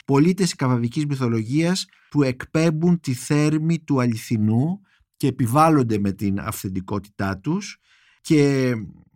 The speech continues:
τελικά, ε, μας δείχνουν αυτό το, το ψυχικό ρευστό που μόνο η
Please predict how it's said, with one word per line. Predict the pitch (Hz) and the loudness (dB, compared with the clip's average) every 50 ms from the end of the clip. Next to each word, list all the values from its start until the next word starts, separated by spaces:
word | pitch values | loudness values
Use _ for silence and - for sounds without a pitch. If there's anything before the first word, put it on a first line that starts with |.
| _ _ _ | _ _ _
τελικά, | - 156 143 135 127 127 165 175 185 196 202 196 - - 147 | -2 0 0 0 0 0 0 2 2 2 2 0 -2 -4 -6
ε, | 143 143 131 127 | -6 -6 -4 -4
μας | 135 135 131 131 123 | -2 0 0 0 0
δείχνουν | 127 151 170 180 175 - 185 180 185 190 196 185 - - _ _ _ _ _ _ _ | 2 2 2 2 2 0 0 2 2 2 0 -2 -6 -12 _ _ _ _ _ _ _
αυτό | _ - 131 135 127 - - 170 175 185 185 | _ -6 -4 -4 -4 -4 -2 0 0 0 0
το, | - 190 180 175 170 160 120 _ _ _ _ _ _ | 0 0 2 2 2 0 -4 _ _ _ _ _ _
το | - 147 131 | -2 -2 -2
ψυχικό | - - - 151 143 - 143 127 123 - 165 185 185 | -2 -4 -4 -4 -4 -2 -2 -2 -2 0 2 2 2
ρευστό | 165 147 123 - - - - 143 127 117 110 120 160 190 - _ _ _ _ _ | 2 2 0 -2 -4 -4 -2 0 0 0 0 -2 -6 -10 -14 _ _ _ _ _
που | - 156 151 147 143 - - | -2 2 2 2 2 2 0
μόνο | 139 143 156 175 190 196 196 196 | 0 0 2 2 2 4 2 2
η | 180 | 0